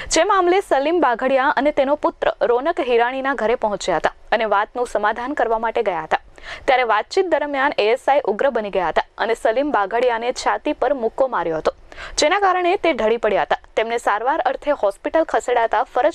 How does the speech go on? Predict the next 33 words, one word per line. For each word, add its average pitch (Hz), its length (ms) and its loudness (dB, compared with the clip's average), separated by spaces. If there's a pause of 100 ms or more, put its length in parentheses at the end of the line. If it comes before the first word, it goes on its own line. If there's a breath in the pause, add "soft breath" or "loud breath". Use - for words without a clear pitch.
(100)
પરના 294 240 -2
તબીબોએ 240 540 0 (400 loud breath)
મૃત 285 420 2 (120)
જાહેર 233 240 0
કર્યા 185 260 2
હતા, 180 140 0 (180)
જેથી 226 280 0
સલીમ 240 380 0
બાગડિયાના 247 540 0
પુત્રએ 247 520 0 (260 loud breath)
સસ્પેન્ડેડ 403 680 0 (100)
એએસઆઈ 302 400 2
વિરુદ્ધ 285 440 2
હત્યાનો 285 380 0
ગુનો 247 240 0
નોંધાવ્યો 190 520 0
હતો. 147 160 -2 (220)
આ 196 100 2
મામલે 220 300 0
પોલીસે 226 480 0
હ-, 214 140 -8 (120)
તપાસ 208 340 -2 (120)
કરી 294 200 0 (380 loud breath)
આરોપી 370 340 0
રોનક 311 400 -2 (120)
હિરાણીની 302 460 -2
ધરપકડ 233 500 -2
કરી 262 280 -2
કાયદેસરની 277 600 0
કાર્યવાહી 240 580 -2
હાથ 202 240 -2
ધરી 175 280 -6
છે. - 220 -2